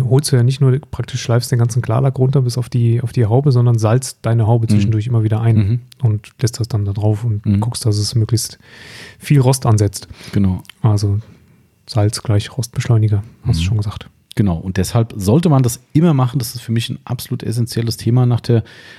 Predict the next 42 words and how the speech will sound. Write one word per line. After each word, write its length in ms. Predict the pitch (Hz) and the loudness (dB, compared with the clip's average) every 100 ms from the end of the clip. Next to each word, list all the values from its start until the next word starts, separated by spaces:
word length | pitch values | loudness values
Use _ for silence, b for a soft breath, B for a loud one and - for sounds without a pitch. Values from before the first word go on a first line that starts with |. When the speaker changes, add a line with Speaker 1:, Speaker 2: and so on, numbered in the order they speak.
| - | -6
Speaker 2:
nach 140 | - | -4
der, 320 | 107 110 104 107 | 0 0 0 0
nach 120 | 101 | 0
dem 180 | 107 98 | 2 2
Winter 240 | 131 147 | 2 2
oder 140 | 117 110 | 0 -2
für 140 | - | -4
die 80 | 101 | -6
Frühjahrspflege, 720 | - 123 135 - 120 117 120 B B B - | 0 0 0 0 0 2 0 B B B -6
weil 280 | 104 104 110 | 0 0 0
da 160 | - | -2
fällt, 300 | 95 110 120 | 0 0 0
je 80 | 101 | 0
nachdem, 400 | 107 113 107 101 | -2 0 0 0
wie 120 | 95 | 0
der 160 | 110 92 | 0 2
Winter 300 | 110 160 135 | 2 2 0
ausgefallen 540 | 117 - 117 - 117 | -2 -2 -4 0 2
ist 140 | 117 - | 2 0
und 140 | - | -2
auch 120 | 90 | -2
wie 80 | 95 | 0
man 220 | 98 95 90 | 0 -2 -4
zwischenpflegen 720 | - 101 - 87 - 101 92 | -4 -2 -2 -4 -2 0 0
konnte, 360 | - 101 156 165 | 0 2 2 0
das 140 | 120 | -4
ist 60 | - | -4
ja 60 | 113 | -4
auch 80 | |
noch 180 | 117 123 | -4 -6
ein, 180 | 131 131 | -8 -10
ein 200 | 127 117 | -6 -6
relevanter 440 | 113 113 113 117 | -4 -4 -2 -2
Punkt, 280 | 117 127 131 B B B B B | 0 0 0 B B B B B
fällt 280 | - 101 113 | -4 -2 0
da 80 | 120 | 0
ordentlich 420 | 90 101 110 - | 2 2 0 0
was 120 | 120 | 2
an. 260 | 117 104 82 - | 2 2 0 -4
Also 220 | 98 98 | -2 2
nicht 180 | 110 156 | 2 2
erschrecken, 520 | 139 - 120 160 139 | 0 0 0 2 0